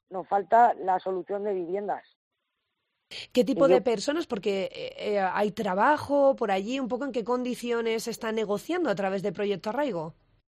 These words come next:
Speaker 1: Pues a ver, hay de todo tipo. Aquí lo que más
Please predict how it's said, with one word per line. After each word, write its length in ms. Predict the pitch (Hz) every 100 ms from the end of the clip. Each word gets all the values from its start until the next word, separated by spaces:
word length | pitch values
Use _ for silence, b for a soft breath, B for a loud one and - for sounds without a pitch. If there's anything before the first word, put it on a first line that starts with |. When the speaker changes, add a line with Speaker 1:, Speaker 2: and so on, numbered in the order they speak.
| _ _ _ _ _ _ _ _
Speaker 1:
Pues 220 | 208 196 -
a 80 | 190
ver, 180 | 208
hay 140 | 180 202
de 340 | 220 214 214 -
todo 260 | - 214 208
tipo. 300 | 220 - 202
Aquí 220 | 190 220
lo 120 | 254 240
que 140 | 220
más 240 | 208 220